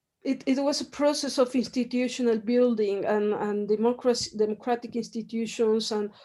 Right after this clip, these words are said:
oppositional parties finally getting a voice in the public sphere.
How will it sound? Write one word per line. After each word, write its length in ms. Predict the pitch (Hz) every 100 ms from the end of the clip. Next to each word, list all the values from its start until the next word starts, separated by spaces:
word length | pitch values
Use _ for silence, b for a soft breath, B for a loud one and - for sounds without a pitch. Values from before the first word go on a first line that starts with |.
| b b -
oppositional 840 | 233 254 247 285 277 285 262 262 - _ _
parties 500 | 226 240 247 254 233
finally 920 | - 240 247 277 269 262 254 247 247
getting 480 | 214 233 247 247 233
a 60 | 220
voice 580 | 202 226 240 240 226 -
in 160 | 226
the 80 | 220
public 420 | 180 240 233 226
sphere. 480 | - - 240 240 233